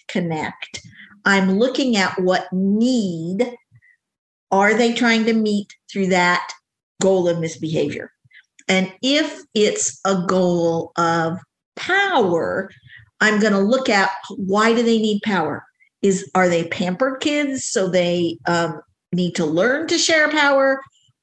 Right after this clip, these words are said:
So are they kids who have too much power? If they're kids who have too much power, I need to help them experience a situation in which not having the power will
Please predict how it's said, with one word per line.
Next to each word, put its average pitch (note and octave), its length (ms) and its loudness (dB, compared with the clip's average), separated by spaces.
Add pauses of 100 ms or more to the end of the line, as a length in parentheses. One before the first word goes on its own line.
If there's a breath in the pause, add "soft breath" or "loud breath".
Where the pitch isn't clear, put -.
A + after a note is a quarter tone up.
(180)
So F3+ 360 0
are F#3 80 0
they F3 140 -2
kids F3+ 300 -4
who F3+ 80 0
have E3+ 180 0
too F#3+ 220 -2
much C#4+ 360 0
power? C#4+ 600 2 (460 soft breath)
If F#3 100 -4
they're F#3 80 -4
kids G#3 240 -2
who G#3 60 0
have E3+ 240 -2
too F3+ 200 -2
much G#3+ 380 2
power, D4 560 2 (300)
I G#3+ 80 0
need G#3+ 320 -2
to F#3+ 220 2 (320)
help B3 420 -2
them G#3+ 560 0 (640)
experience A3 1040 0
a F#3+ 60 2
situation G3+ 680 0
in G3 200 0
which G3 280 -2
not G3+ 360 2
having G3+ 500 -2 (340)
the F3+ 160 0
power F3 640 -2 (540)
will G3 340 2